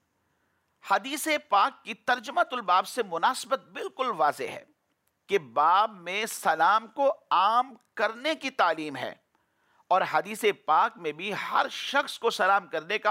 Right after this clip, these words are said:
حکم دیا گیا ہے، چاہے آپ اس کو جانتے ہوں یا اس کو نہ جانتے ہوں، سوائے ان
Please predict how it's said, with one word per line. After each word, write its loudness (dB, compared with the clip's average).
حکم -6
دیا 0
گیا -4
ہے، -18
چاہے 0
آپ 4
اس -8
کو 2
جانتے 0
ہوں -4
یا 0
اس -6
کو 2
نہ 0
جانتے -2
ہوں، -20
سوائے 2
ان -2